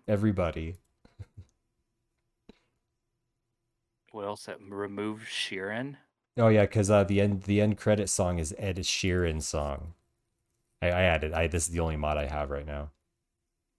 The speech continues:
Speaker 1: Yep. Pretty good.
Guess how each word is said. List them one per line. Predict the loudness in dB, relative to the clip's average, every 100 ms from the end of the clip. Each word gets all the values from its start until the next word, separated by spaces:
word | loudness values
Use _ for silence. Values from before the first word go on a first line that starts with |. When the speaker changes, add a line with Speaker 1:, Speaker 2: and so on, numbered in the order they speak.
| _ _ _ _ _ _ _ _ _ _ _ _ _ _ _ _ _ _ _ _ _ _ _ _ _ _ _ -12
Speaker 1:
Yep. | -12 -12 _ _ _ _ _ _ _ _ _ _ _ _ _ _ _ _ _ _ _ _ _ _ _ _ _ _ _ _ _ _ _ _ _ _
Pretty | -6 -4
good. | 0 -2